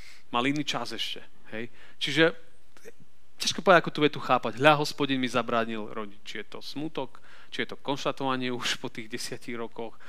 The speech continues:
len v zasľúbenej zemi, koľko ešte predtým, hej. A, a to znamená, že chcela ako keby urobiť nejakú skratku. Nejakou skratkou danú situáciu vyriešiť. A tak vlastne Sáraj,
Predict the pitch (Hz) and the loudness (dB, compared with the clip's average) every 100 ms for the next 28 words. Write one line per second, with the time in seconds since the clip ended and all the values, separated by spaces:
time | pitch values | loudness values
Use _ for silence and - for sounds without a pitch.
0 | - - - 117 117 113 123 - 131 123 | -8 -8 -2 0 0 2 2 2 -2 0
1 | 117 120 113 104 113 - 110 127 127 117 | -2 -2 -4 -4 -4 -4 -4 -4 -2 -4
2 | - - - - - - - 110 110 131 | -4 -8 -8 -6 -6 -6 -6 -6 -6 -8
3 | - - - - - - 120 117 113 - | -8 -8 -8 -8 -8 -6 -2 -2 -2 -6
4 | - - - - - 113 110 143 170 175 | -8 -8 -8 -8 -8 -6 -4 0 2 4
5 | 170 147 143 - 185 180 - 180 170 170 | 4 4 2 4 4 4 2 2 4 4
6 | 165 151 151 - - - 147 139 - - | 2 0 0 0 -4 0 0 0 -2 -8
7 | - - - - - - - - 139 - | -8 -8 -8 -8 -8 -8 -8 -6 -6 -4
8 | 135 - 156 160 - 120 127 131 - 123 | -4 0 2 2 -2 0 0 0 -4 -6
9 | 123 117 127 117 113 107 101 - - - | -6 -6 -6 -6 -6 -6 -8 -8 -8 -8
10 | - - - - - - - - - - | -8 -8 -8 -8 -8 -8 -8 -8 -8 -8
11 | - - - - - - - - - - | -6 -6 -6 -6 -6 -4 -4 -4 -6 -6
12 | - - - - - 139 151 170 175 - | -6 -8 -8 -6 -2 4 4 4 4 4
13 | 160 180 160 123 | 6 4 4 2